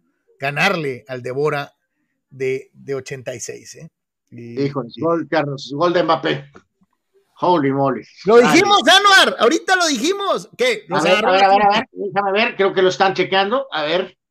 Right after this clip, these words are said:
Speaker 2: a ver, lo están checando, puede ser que parece que, que, que es una situación creo que de fuera de lugar,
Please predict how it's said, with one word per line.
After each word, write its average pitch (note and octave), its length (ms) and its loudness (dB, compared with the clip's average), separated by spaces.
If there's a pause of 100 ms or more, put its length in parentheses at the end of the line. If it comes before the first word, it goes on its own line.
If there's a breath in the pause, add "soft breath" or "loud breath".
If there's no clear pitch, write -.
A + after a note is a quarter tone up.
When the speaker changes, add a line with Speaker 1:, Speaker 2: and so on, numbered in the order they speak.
(520)
Speaker 2:
a C3 160 -6
ver, D3 160 0
lo D3+ 60 -2
están D#3+ 220 -2
checando, F3+ 580 2
puede E3+ 180 0
ser D#3+ 260 -4
que D3+ 140 -4
parece D3 400 -4
que, D3 240 -6 (160)
que, D3 240 -4
que D3+ 120 -4
es D3+ 120 -6
una D#3 140 -4
situación C#3 380 -8
creo D3+ 160 -8
que D#3 80 -4
de C#3 60 0
fuera D#3 200 -2
de D3+ 60 0
lugar, E3 380 -2